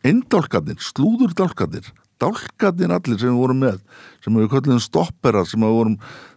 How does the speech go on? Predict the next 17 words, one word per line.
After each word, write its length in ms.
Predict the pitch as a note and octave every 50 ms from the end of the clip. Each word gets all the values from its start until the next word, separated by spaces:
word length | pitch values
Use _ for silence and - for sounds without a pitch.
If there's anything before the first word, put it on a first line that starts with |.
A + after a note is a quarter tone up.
| _ -
ef 120 | D#2+ G#2+
að 160 | A2 A2 A#2
einhver 240 | A#2+ G#2+ - B2+ A#2
var 80 | A#2+ A#2 A2
að 60 | G2+ -
frétta 260 | C3 C3 C3+ - C3
blaðinu 360 | A#2 B2+ B2+ C3+ C3+ C3+ B2+ A#2
og 40 |
hann 120 | B2 B2 A#2+
var, 160 | B2 A#2+ A#2
hafði 240 | E2+ A#2+ B2 B2 A2+
ekki 100 | G#2+ B2
einn 140 | B2+ A#2+ -
beinlínis 380 | C3+ C3+ C#3+ C#3+ C3 A#2 C3 A#2+
áhuga 240 | C#3 C3+ B2+ C3
á 100 | A#2+ G#2+ G#2+ A#2+ B2+
aðalefninu, 560 | C#3+ D3 D#3 E3 E3+ D#3+ D#3+ D#3+ D#3+ E3+ G3